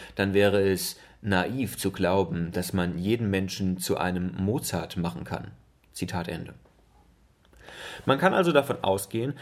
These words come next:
dass es für exzellente Leistungen eine gewisse Begabung braucht, diese aber nur genutzt werden kann,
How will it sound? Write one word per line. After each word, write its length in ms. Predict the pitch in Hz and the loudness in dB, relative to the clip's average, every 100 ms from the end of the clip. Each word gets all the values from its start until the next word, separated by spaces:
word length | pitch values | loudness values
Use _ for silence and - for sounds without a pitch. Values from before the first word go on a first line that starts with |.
| - - | -16 -2
dass 160 | 110 110 | -2 0
es 80 | - | 0
für 240 | 131 - | 0 2
exzellente 720 | 127 - - - 123 127 127 | 0 0 -2 0 2 2 0
Leistungen 800 | 117 117 139 - 90 98 127 - - - | 0 2 0 -2 -4 -2 -4 -8 -14 -4
eine 220 | 98 101 | 0 0
gewisse 320 | 101 113 123 | -2 -4 -4
Begabung 460 | 131 127 135 92 85 | 0 2 2 0 -4
braucht, 460 | - 82 80 - - _ - - _ | -2 -2 -2 -10 -18 _ -20 -20 _
diese 400 | 113 127 165 165 | -2 2 0 0
aber 200 | 101 92 | 0 0
nur 260 | 92 127 147 | 2 2 2
genutzt 400 | 107 98 - 101 | 0 -2 -4 0
werden 260 | 101 101 | 0 0
kann, 340 | 101 117 135 | -4 -4 -4